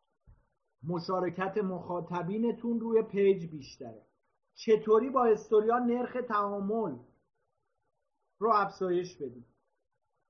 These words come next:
بذارید اونا سوال بپرسن تو استوریا، شما پاسخ بدید. روی دایرکتتون سوال بپرسن،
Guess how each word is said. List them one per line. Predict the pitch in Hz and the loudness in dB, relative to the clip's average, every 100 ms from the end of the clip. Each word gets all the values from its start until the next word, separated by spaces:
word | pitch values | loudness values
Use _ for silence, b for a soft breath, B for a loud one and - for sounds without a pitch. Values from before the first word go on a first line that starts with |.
| _ _ _ _ _ _ _ _ _ _ _ _ _ _ _ _ _ _ _ _ _ _ _ _ _ _ _ - | _ _ _ _ _ _ _ _ _ _ _ _ _ _ _ _ _ _ _ _ _ _ _ _ _ _ _ 0
بذارید | 220 240 226 196 | 2 2 0 0
اونا | 196 214 226 - | 0 -2 -2 -2
سوال | 196 196 220 | -2 0 0
بپرسن | 233 240 240 226 - 220 208 208 196 | 0 0 2 0 -2 -6 -6 -8 -10
تو | - 202 | 0 2
استوریا، | 190 170 - 185 180 185 175 175 - - _ _ _ _ _ _ _ _ _ _ _ _ _ - | 2 -2 -2 0 0 -4 -4 -8 -12 -20 _ _ _ _ _ _ _ _ _ _ _ _ _ -8
شما | 185 220 | -4 -4
پاسخ | - 190 180 175 202 196 - | -4 -4 -4 0 0 0 -4
بدید. | 131 127 120 _ _ _ _ 135 | -12 -14 -20 _ _ _ _ -10
روی | 185 214 | 0 0
دایرکتتون | 165 185 180 175 202 196 175 160 160 147 - | 0 -2 0 2 2 0 -6 -10 -10 -12 -6
سوال | 170 170 202 | -4 -2 0
بپرسن، | 233 247 240 208 220 202 196 196 | -2 -2 -2 -4 -6 -8 -8 -12